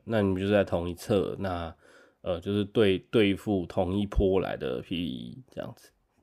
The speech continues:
那这个对抗游戏的话，就让我想到以前最早玩那个，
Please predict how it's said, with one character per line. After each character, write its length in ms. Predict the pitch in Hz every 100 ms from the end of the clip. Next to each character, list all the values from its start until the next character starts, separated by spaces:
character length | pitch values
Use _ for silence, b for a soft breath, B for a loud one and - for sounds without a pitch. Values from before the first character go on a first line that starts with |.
| _
那 420 | 123 123 120 107 104
这 220 | - 208
个 100 | 170
对 140 | 143
抗 240 | 123 131 107
游 160 | 90
戏 220 | 92 107 95
的 100 | 87
话， 160 | 95
就 160 | 101 123
让 140 | 139
我 80 | 107
想 160 | - 98
到 80 |
以 60 | 95
前 260 | - 87 101 b b b b b _
最 120 | 175
早 180 | 131 101
玩 180 | 101 120
那 80 |
个， 540 | 131 117 107 101 92